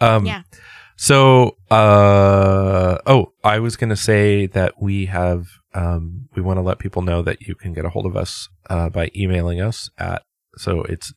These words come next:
Speaker 1: Dana, D A N A, at F C B M dot I O.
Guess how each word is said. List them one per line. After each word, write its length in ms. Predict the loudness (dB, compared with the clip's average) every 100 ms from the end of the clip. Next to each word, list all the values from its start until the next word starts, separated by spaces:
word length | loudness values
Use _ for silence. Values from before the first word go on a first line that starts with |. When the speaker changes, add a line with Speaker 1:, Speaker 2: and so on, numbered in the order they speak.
| _ -6
Speaker 1:
Dana, 360 | -4 -4 -4
D 260 | -4 -4 -4
A 180 | -4 -6
N 260 | -8 -10 -10
A, 360 | -8 -8 -8 -10
at 280 | -10 -8 -8 _
F 180 | -12 -10
C 180 | -10 -12
B 180 | -10 -8
M 220 | -8 -8
dot 240 | -6 -6 -6
I 180 | -6 -4
O. 220 | -4 -6